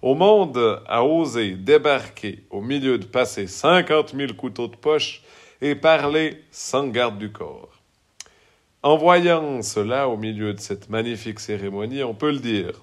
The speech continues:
notre Suisse est belle et on peut être fier de venir d'un pays en paix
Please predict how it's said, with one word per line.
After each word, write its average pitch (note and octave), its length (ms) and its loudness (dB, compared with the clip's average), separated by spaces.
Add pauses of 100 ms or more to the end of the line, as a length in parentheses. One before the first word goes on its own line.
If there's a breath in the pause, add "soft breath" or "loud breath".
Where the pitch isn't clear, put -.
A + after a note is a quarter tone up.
notre A2 240 -6
Suisse - 320 2
est A#2 100 2
belle G#2 460 2 (340 soft breath)
et C#3 100 4
on E3+ 100 6
peut F3+ 100 0
être F3 220 0
fier F#3+ 680 0
de A2 120 -8
venir B2+ 400 -2
d'un G#2+ 160 -2
pays B2 540 -6 (380 soft breath)
en F3+ 140 0
paix C3+ 340 2